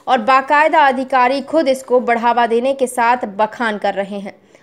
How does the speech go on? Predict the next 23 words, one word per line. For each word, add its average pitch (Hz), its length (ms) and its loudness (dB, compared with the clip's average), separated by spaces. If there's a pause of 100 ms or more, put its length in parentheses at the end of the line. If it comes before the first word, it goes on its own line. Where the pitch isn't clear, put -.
(120)
और 294 120 2
नेताओं 311 400 2
का 339 140 2
खुला 302 300 2
संरक्षण 269 580 -2
भी 302 120 0
उन्हें 285 240 2
प्राप्त 233 420 0
बना 208 300 -2
हुआ 202 240 -4
है। 196 180 -8 (360)
ऐसा 254 280 0
नहीं 277 340 0
है 320 200 0 (800)
कि 320 80 0
भ्रष्टाचार 311 680 2
उन्मूलन 311 560 2
कानून 285 400 2
अधिनियम 277 500 2
ना 247 240 0
बनाया 269 360 2
गया 262 200 2
हो, 277 240 -4